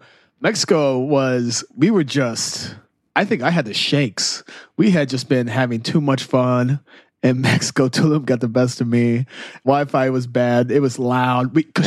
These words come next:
Speaker 1: construction. We
Speaker 2: wallet.
Speaker 1: had construction wo-, workers outside banging on stuff. I couldn't even think properly. Red's like, "Are you
Speaker 2: Yeah.
Speaker 1: okay?" I'm like, "Uh, I might need some sleep."
Speaker 2: Yeah, we've, we've had some fun recordings,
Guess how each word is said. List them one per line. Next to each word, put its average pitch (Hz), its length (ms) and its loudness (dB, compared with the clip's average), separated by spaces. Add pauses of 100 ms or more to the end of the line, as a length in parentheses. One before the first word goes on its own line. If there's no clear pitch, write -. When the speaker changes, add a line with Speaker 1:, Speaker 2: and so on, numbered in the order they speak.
Speaker 1:
construction. 101 280 2
We 107 40 2
Speaker 2:
wallet. 110 160 0
Speaker 1:
had 151 180 2
construction 131 760 -2
wo-, 117 200 -4
workers 123 680 -2 (320)
outside 123 640 -2
banging 135 560 -2 (340)
on 127 200 -4
stuff. 120 520 -4 (140)
I 131 80 0
couldn't 196 220 0
even 131 160 -2
think 120 240 -4
properly. 101 520 -2 (540)
Red's 143 220 2
like, 127 160 0
"Are 147 40 0
you 220 140 2
Speaker 2:
Yeah. - 140 2
Speaker 1:
okay?" 285 240 -2 (160)
I'm 139 100 -8
like, 113 160 -6
"Uh, 123 300 0 (420)
I - 20 -12
might 117 200 -2
need 92 120 -4
some - 120 -12
sleep." - 180 -4
Speaker 2:
Yeah, 131 140 2
we've, 147 280 -2
we've 156 160 2
had 185 220 0
some 180 140 -4
fun 139 260 0
recordings, 147 760 -4